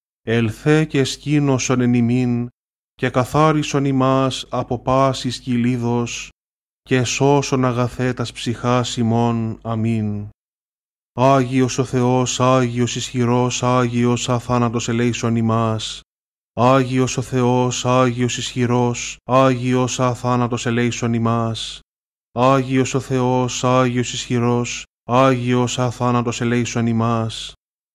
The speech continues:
Δόξα Πατρί και Υιό και Αγίο Πνεύματι και νυν και αεί και εις τους αιώνας των αιώνων. Αμήν.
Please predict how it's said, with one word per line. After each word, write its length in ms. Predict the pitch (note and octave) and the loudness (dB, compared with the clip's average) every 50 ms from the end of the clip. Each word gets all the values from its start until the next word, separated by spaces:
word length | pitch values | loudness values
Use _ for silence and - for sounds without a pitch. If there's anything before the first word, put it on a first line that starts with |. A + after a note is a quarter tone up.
| _ _ _ _ - | _ _ _ _ -6
Δόξα 540 | A2+ A2 B2+ C#3 D3 D3 C#3 - - C#3+ C3 | -2 4 4 6 6 4 2 0 -2 -4 -2
Πατρί 400 | C3+ C#3 C3 - C3 C#3 C#3 C#3 | 0 0 -2 -2 -2 -4 -4 -4
και 240 | - - C3+ C3 C3 | -2 0 2 2 2
Υιό 280 | B2+ B2+ C3 C3 C3 B2+ | 2 2 2 2 2 0
και 180 | - - B2+ | -2 -2 -2
Αγίο 340 | B2+ B2 A#2+ B2+ C3 C3 B2+ | 0 0 0 0 0 0 0
Πνεύματι 640 | - A#2+ A#2+ B2+ C3 B2 B2 B2 B2 A#2+ A#2 - A#2+ | 0 0 0 0 0 0 0 0 0 0 0 -4 -4
και 120 | - B2 | -2 0
νυν 220 | A#2 B2 B2+ C3 B2 | 0 2 2 0 -2
και 220 | - B2 B2 B2+ | -2 0 0 2
αεί 380 | B2 B2 A#2+ A#2 A#2+ B2+ B2 A#2+ | 2 2 2 2 2 0 -2 -2
και 220 | - B2+ B2 B2 | -2 -2 0 0
εις 120 | B2 A#2 | 0 -2
τους 220 | - B2 A#2 - - | -4 -6 -8 -4 -2
αιώνας 500 | A#2+ A#2+ B2 B2 A#2+ A#2+ A#2+ A#2+ A#2 - | 0 2 2 2 2 0 0 -2 -2 -4
των 180 | - A#2+ A#2 | -4 -2 0
αιώνων. 400 | A#2 A#2 A#2 A#2+ A#2 A#2 A#2 A2+ | 0 0 2 2 0 0 0 -2
Αμήν. 500 | A#2 A2+ A2+ A2+ A2+ A2+ A2 A2 A2 A2 | -2 -2 0 0 -2 -2 -2 -4 -4 -6